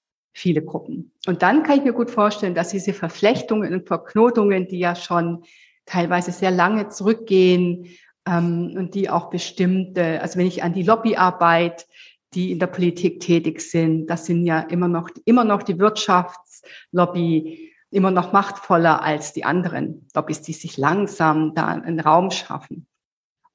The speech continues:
Ähm, um da wirklich was zu ändern, da brauchen sie viele, brauchen sie Verbündete, um das anzugehen.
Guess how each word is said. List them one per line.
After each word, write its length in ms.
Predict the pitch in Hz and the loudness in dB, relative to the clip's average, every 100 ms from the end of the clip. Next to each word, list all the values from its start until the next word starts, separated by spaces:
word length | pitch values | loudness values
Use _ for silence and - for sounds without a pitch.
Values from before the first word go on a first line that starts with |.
| 180 | 2
Ähm, 300 | 170 175 175 | 4 4 4
um 160 | 214 | 4
da 140 | 220 202 | 4 2
wirklich 280 | 214 214 202 | 0 0 -2
was 200 | 190 - | -2 -4
zu 80 | |
ändern, 560 | - 180 156 147 165 - _ _ _ _ _ _ _ _ | 0 2 2 -2 -6 -14 _ _ _ _ _ _ _ _
da 80 | 180 | -2
brauchen 360 | 185 185 202 185 | 4 4 2 -4
sie 120 | 185 | -8
viele, 520 | - 180 175 143 143 - _ _ _ _ _ _ _ _ | -8 -6 -4 -4 -6 -16 _ _ _ _ _ _ _ _
brauchen 240 | 180 185 | 0 2
sie 140 | 185 | 0
Verbündete, 720 | 180 190 202 220 214 - - 143 - _ _ | -2 0 6 6 4 0 -6 -10 -18 _ _
um 120 | 165 | -6
das 160 | 165 - | -6 -8
anzugehen. 720 | 135 151 165 151 110 - | -8 -8 -10 -10 -10 -12